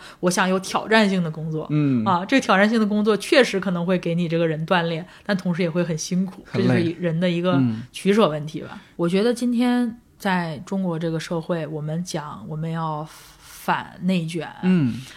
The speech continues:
Speaker 1: 很多时候是跟这些公司怎么对待你有关的，
Speaker 2: 嗯。
Speaker 1: 或者当一个人他的奋斗完全是为了职级和收入的时候，
Speaker 2: 嗯。
Speaker 1: 呃，有多有钱、多有权，那是不一样的。那我刚才说的这种，更多的是让自己变成一个什么样的人，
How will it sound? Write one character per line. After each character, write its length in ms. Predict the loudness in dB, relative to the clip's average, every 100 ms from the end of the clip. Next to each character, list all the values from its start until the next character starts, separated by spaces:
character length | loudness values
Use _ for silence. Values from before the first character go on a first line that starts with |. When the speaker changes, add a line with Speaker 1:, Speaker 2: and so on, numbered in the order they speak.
| -20 -20 -10
Speaker 1:
很 200 | -4 0
多 140 | 0
时 140 | 0
候 140 | -2 -2
是 220 | -2 -2
跟 260 | 2 2 2
这 120 | 0
些 120 | -2
公 240 | -2 0 0
司 220 | 0 -4
怎 100 | -4
么 80 | -4
对 220 | -2 0
待 220 | 0 -4
你 120 | -4
有 200 | -2 -2
关 220 | -2 -6 -8
的， 80 | -12
Speaker 2:
嗯。 80 | -14 -12
Speaker 1:
或 160 | 4 6
者 200 | 6 2
当 260 | 2 2
一 100 | 4
个 140 | 2 0
人 240 | 0 -4
他 160 | -4 -2
的 100 | -2
奋 320 | -2 0 2
斗 180 | 0 -2
完 220 | -4 -4
全 220 | -2 -2
是 140 | -4 -2
为 240 | -2 -2
了 200 | -2 -6
职 300 | -8 -4 -2
级 460 | -2 -4 -2 -4 -6 -14 -12
和 160 | -6
收 280 | -2 2 2
入 160 | 2 0
的 100 | -2
时 160 | -6
候， 260 | -10 -10 -12 _ -4
Speaker 2:
嗯。 200 | -2 -2
Speaker 1:
呃， 200 | -4 -2
有 180 | -2 -4
多 240 | 0 2
有 100 | 2
钱、 260 | 0 -2 0
多 100 | 0
有 80 | 0
权， 260 | -4 -6 -2
那 60 |
是 80 | -2
不 160 | -2 -6
一 40 |
样 220 | -8 -12 -14
的。 80 | -20 _
那 180 | 0 0
我 280 | 2 -2 -2
刚 180 | 2 2
才 120 | 2
说 180 | 0 0
的 80 | 0
这 140 | 0
种， 360 | -4 -8 -12 -18 _
更 340 | -4 0 2 0
多 260 | 0 0
的 140 | 0 -2
是 280 | -4 -4 -2
让 180 | -2
自 160 | -2 -4
己 140 | -6
变 260 | -4 -2 -2
成 160 | -4 -6
一 60 |
个 60 | -8
什 100 | -6
么 80 | -6
样 100 | -6
的 60 |
人， 320 | -8 -10 -12